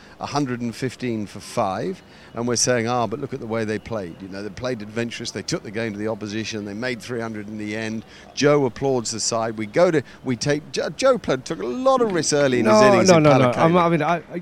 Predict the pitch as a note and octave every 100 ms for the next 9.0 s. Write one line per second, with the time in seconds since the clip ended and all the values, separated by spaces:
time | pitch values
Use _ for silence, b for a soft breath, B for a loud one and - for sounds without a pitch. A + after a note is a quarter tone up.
0 | F3 G#3 F3+ D#3 G3 G3 - C3 A#2 A#2
1 | C3 B2 A2+ A#2+ A#2+ A2 C#3+ B2+ A2+ -
2 | C3+ A#2 - A#2 C3 A2 A2 C#3 B2 B2
3 | B2+ A3+ F#3+ G3 F#3+ F3 E3 E3 D3+ E3
4 | D3+ D3 D#3+ F3 G3 G3 C#3 D3+ E3+ E3+
5 | - A2 - D#3+ E3 F#3+ A3+ F3 D3 D3
6 | A2 - D#3 B2+ - D3 C3+ C3 C#3 A2+
7 | E3+ A3+ - D#3 C#3 - A3+ A#3+ - C#3+
8 | C3 - F#3 F#3+ F#3+ B B B - C#3